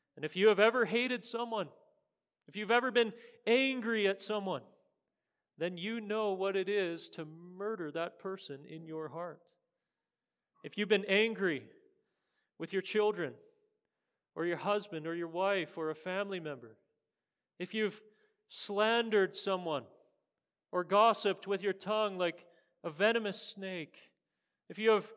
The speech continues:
wrathful, vengeful desires against people, if you have bitterness stored up in your heart like poison in a vial, God says you are culpable and guilty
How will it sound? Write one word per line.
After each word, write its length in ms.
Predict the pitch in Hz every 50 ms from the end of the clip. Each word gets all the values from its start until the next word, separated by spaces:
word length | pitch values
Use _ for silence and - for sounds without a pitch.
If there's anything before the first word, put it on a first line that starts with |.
| - - _ _ -
wrathful, 600 | 175 196 214 226 240 226 - - 220 226 220 202
vengeful 540 | 165 175 214 226 233 220 - - 226 220
desires 580 | 208 202 202 175 175 208 220 220 226 226 226 226
against 460 | 208 196 208 208 208 202 - - -
people, 480 | - 233 226 233 233 226 214 180 151 - - _ _ _ _ _ _ _ _
if 120 | - 190 -
you 120 | 233 233
have 200 | 233 233 180 - - - - - _ - 156
bitterness 520 | - 233 240 277 262 247 226 214 208 202
stored 340 | - - - - 233 233 226
up 160 | 233 226 233
in 80 | 240 226
your 120 | 226 226
heart 300 | 196 214 226 233 240 233
like 320 | 220 220 208 208 - - -
poison 540 | - - - 247 254 254 226 190 226 214 214
in 100 | 214 214
a 60 | 220
vial, 440 | 190 220 226 233 233 220 208 - - - - - - - - _ -
God 360 | 170 214 226 247 254 254 247
says 480 | - - - 240 233 240 247 254 202 180
you 220 | 220 240 247 233
are 180 | 208 202 196 190
culpable 800 | 196 - - 208 233 247 254 240 - 247 233 196 240 247 254 - _ _ _ _ _ _ _ _ _ _
and 300 | - 180 190 196 190 175 151 -
guilty 600 | - 202 240 254 277 277 277 - - 254 254 254